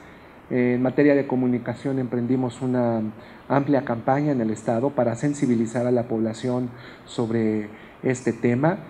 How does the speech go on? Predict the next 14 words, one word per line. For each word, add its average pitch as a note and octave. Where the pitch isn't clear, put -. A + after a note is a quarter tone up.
y D3
presenté D3+
un G3
paquete F3
de C#3+
iniciativas, C3+
eh, A2+
para B2+
brindar C#3
una C#3+
protección C3
más D3
amplia, A#2+
eh, G#2+